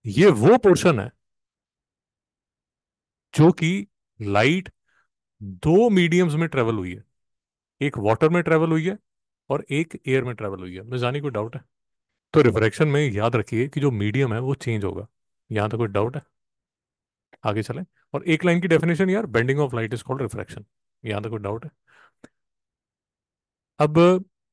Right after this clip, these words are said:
एक वर्ड यूज़ किया जाएगा, आपकी बुक में नहीं लिखा but मैं यूज़ करूंगा। देखिए, ऑप्टिकली रेयर और ऑप्टिकली डेंस,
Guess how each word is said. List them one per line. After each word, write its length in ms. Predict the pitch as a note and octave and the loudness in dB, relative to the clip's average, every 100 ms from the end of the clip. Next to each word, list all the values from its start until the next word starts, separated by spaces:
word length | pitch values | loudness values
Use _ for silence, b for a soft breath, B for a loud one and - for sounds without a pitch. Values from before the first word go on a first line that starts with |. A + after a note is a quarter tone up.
| _ _ _ _ _ _ _ _ _ _ _ - | _ _ _ _ _ _ _ _ _ _ _ 2
एक 220 | F3 F3+ | 2 2
वर्ड 300 | C3 D3+ G#3 | 4 6 6
यूज़ 280 | G3 F#3+ D#3+ | 6 4 2
किया 260 | - C#3+ D#3 | 2 4 6
जाएगा, 440 | C3 A#2+ F3+ A3 - _ - | 4 2 -2 -6 -14 _ -4
आपकी 220 | A#2+ D3 | -2 -2
बुक 180 | C3 D#3+ | -4 -4
में 100 | D3 | -2
नहीं 140 | C#3 | -2
लिखा 200 | C#3 C#3+ | -2 -2
but 240 | E3 D#3+ B2 | -2 -4 -2
मैं 160 | A#2+ C#3 G3+ D#3 | -2 -2 -8 -6
यूज़ 220 | A#2+ B2+ - | -4 -4 -4
करूंगा। 340 | G#2 B2 G#3+ | -4 -6 -8
देखिए, 360 | C3+ G#2+ A2 G#2 _ _ _ _ _ | -8 -8 -8 -10 _ _ _ _ _
ऑप्टिकली 720 | C#3 C3 - F#3+ - F3+ F#3 F3+ | -2 -2 -2 -4 -2 -2 0 -2
रेयर 440 | A2 G#2 G#2 A2+ - _ _ _ _ _ _ _ _ _ _ _ _ _ _ _ _ _ _ _ _ _ _ _ _ _ _ | -2 -4 -4 -8 -16 _ _ _ _ _ _ _ _ _ _ _ _ _ _ _ _ _ _ _ _ _ _ _ _ _ _
और 280 | A#2+ A#2 E3 - | -4 -2 -4 -2
ऑप्टिकली 580 | B2+ - - D3 D#3 F3 F#3+ - _ - - _ - | -2 -2 -6 -4 -2 -4 -6 -12 _ -20 -20 _ -16
डेंस, 540 | G#2 A#2 G2 - - | -2 0 0 -6 -14